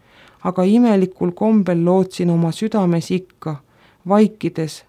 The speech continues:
mitte kunagi sellest kõneldes. Tööd ja tegemist oli rohkesti. Nüüd oli veel aiatöö lisandunud.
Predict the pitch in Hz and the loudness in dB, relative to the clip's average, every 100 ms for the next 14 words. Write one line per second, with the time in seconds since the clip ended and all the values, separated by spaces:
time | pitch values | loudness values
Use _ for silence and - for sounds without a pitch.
0 | _ 190 190 180 175 214 220 180 175 180 | _ -4 -2 -6 -4 0 2 2 -2 -2
1 | 175 170 - - 180 160 151 143 151 - | 0 -2 -4 0 2 2 0 -6 -12 -12
2 | - _ _ _ _ _ 233 240 226 185 | -20 _ _ _ _ _ 2 2 2 -2
3 | 202 202 196 175 175 - 170 170 170 180 | -2 0 2 2 0 -4 -2 0 0 -2
4 | - 160 147 - 156 151 _ _ _ _ | -4 -8 -8 -10 -14 -14 _ _ _ _
5 | 208 220 214 190 185 170 175 175 190 208 | 2 2 4 2 4 4 2 2 0 0
6 | 180 - 180 170 170 170 165 160 151 151 | 0 0 2 2 2 0 -2 -4 -4 -4
7 | 151 - | -6 -8